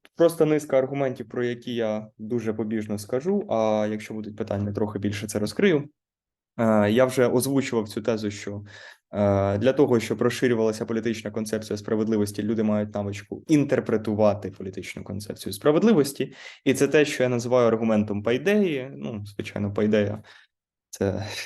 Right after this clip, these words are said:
з якоїсь далекої дуже античності, до якої політичний лібералізм не має жодного стосунку. Але ідея зрозуміла: да, що, а, якщо ми говоримо про суспільство, в якому діє політичний лібералізм, цей політичний лібералізм має відображатися в його системі освіти.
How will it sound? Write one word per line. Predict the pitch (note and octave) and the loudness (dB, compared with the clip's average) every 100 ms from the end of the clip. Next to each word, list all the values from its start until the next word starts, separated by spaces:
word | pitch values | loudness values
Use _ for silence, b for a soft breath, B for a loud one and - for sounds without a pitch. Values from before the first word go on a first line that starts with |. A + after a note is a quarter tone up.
| B | B
з | C3 | 4
якоїсь | D#3 F3 D3+ B2+ | 6 8 8 8
далекої | C3+ C#3 C3+ A#2+ | 6 4 4 4
дуже | A#2 A#2 A2+ | 2 2 2
античності, | A#2+ A3 G#3+ C3+ C3+ - | 2 2 2 -2 -6 -6
до | A#2+ | -4
якої | B2 - D#3 | -4 2 2
політичний | G#2+ C3 B2+ C3 - A#2+ | 2 0 0 -2 -4 -6
лібералізм | A#2+ A#2+ A#2+ A#2 A2+ | -4 -2 -2 -2 -2
не | A2 | -6
має | A#2 A2 A2 | -8 -8 -4
жодного | A#2 G#2+ G2+ | -2 0 -2
стосунку. | G2+ B2 - D#3+ A2 A2 B B B | -2 -4 -2 -2 -2 -6 B B B
Але | A#2 B2+ | 2 4
ідея | C#3 D#3 C3+ | 6 6 4
зрозуміла: | B2 A#2+ B2+ A2+ F#2+ | 2 -2 -2 -4 -6
да, | G2+ C3+ D#3 | -6 -6 -6
що, | D#3+ - A#2 A2+ B B B - | -8 -4 -4 -6 B B B -6
а, | G#2+ G#2+ G#2 G#2 G#2 G#2 | 2 4 4 4 2 2
якщо | G#2 A2+ - E3+ F3 F#3 | 0 -2 -2 -2 0 0
ми | D#3+ | -2
говоримо | C#3 C3+ C#3+ B2+ | -2 0 2 0
про | B2+ B2 | -2 -6
суспільство, | B2 A#2 C3 - G#2 | -6 -6 -8 -6 -4
в | |
якому | A2 A2 A#2+ A2+ | -2 0 0 0
діє | A2 G#2+ | 0 0
політичний | G#2+ G#2+ A2 G#2 G#2+ | 0 -2 -2 -4 -4
лібералізм, | G#2+ A#2+ C3+ G3 F#3 D#3 D#3 b b | 0 2 2 2 -2 -4 -10 b b
цей | A#2 | -2
політичний | B2 A2+ C3 - A#2 | 0 0 0 -2 -4
лібералізм | A2+ A#2 B2+ D#3 A#2 | -2 0 0 -2 -2
має | A#2+ A#2+ | -2 0
відображатися | G#2+ A2+ A2 A2+ A2+ C3 A#2+ - A2 | -2 -2 -2 -4 -2 -4 -6 -8 -8
в | G2+ | -4
його | G#2+ G#2 A2+ B2+ B2 A#2+ - | -4 -4 -2 0 0 -2 -8
системі | - G#2+ A#2 A2+ A2 | -12 -2 0 2 0
освіти. | G#2+ G#2+ - G#2+ G#2 | -4 -8 -10 -8 -10